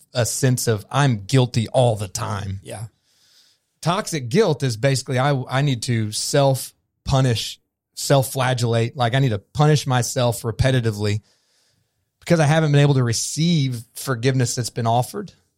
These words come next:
Speaker 2: Yeah.
Speaker 1: So there's a major hang up, right? If,
Speaker 2: Mm.
Speaker 1: if,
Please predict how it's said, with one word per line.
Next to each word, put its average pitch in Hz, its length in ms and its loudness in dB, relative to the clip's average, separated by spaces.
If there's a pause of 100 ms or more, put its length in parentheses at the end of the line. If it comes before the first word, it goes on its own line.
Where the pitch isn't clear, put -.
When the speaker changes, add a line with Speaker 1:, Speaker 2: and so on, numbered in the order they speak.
(100)
Speaker 2:
Yeah. 95 200 -14 (560)
Speaker 1:
So 147 200 4
there's 147 200 2
a 135 60 0
major 151 720 2
hang 160 260 2
up, 127 200 0
right? 143 240 2
If, 131 180 0 (200)
Speaker 2:
Mm. 151 60 -2
Speaker 1:
if, 127 100 4